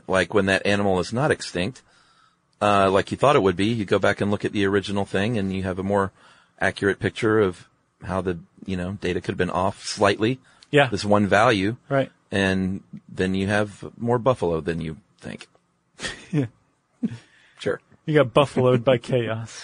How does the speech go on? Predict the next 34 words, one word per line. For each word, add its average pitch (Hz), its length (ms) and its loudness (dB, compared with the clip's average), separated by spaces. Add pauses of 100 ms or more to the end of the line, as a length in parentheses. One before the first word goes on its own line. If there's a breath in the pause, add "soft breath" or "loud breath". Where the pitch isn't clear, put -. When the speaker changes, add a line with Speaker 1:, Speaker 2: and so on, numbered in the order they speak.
(160)
Speaker 1:
<laughs> - 140 -14
And 143 100 4
we're 165 80 8
not 175 180 6
even 127 220 6
getting 127 260 6
into 104 280 0
fractals. 101 540 2
It's 95 200 -2
a 90 100 4
whole 123 500 4
other 113 220 4
thing, 107 300 0
and 95 100 0
we 110 80 2
did 101 140 2
a 85 80 0
whole 113 260 4
other 110 160 2
podcast 87 680 0 (200)
Speaker 2:
Yeah. 139 200 4 (180)
Speaker 1:
in 90 180 -2
June 107 300 0
twenty 104 240 0
twelve 90 560 2 (540 soft breath)
about 80 340 0
fractals 104 840 0
and 76 300 -8
the - 80 -8 (100)
Mandel-, 101 480 -4 (140)
Benoit 92 360 -2
Mandelbrot. 98 680 -4 (300)
Speaker 2:
Yeah. 131 180 -2 (160)
Speaker 1:
Mandelbrot? 120 520 -4